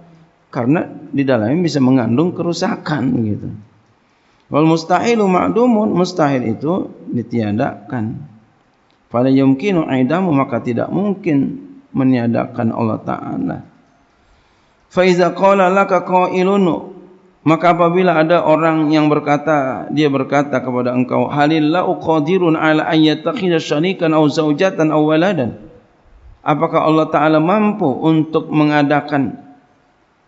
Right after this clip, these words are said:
seorang syarikat, seorang istri, atau anak? Umpama gitu ya. "Fala taqul lahu huwa qadirun ala zalika."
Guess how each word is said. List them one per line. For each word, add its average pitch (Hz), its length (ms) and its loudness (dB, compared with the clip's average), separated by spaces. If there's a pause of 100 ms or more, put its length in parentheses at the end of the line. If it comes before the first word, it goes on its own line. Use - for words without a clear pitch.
(800)
seorang 123 480 -2
syarikat, 139 880 -4 (640)
seorang 120 640 -4
istri, 143 560 -6
atau 180 480 -6 (240)
anak? 170 320 -4 (1800)
Umpama 110 480 -4
gitu 104 160 -10
ya. 113 140 -8 (1500)
"Fala 139 400 0
taqul 131 560 -2
lahu 123 400 -2
huwa 127 320 0
qadirun 127 640 -2
ala 120 400 -2
zalika." 127 560 -4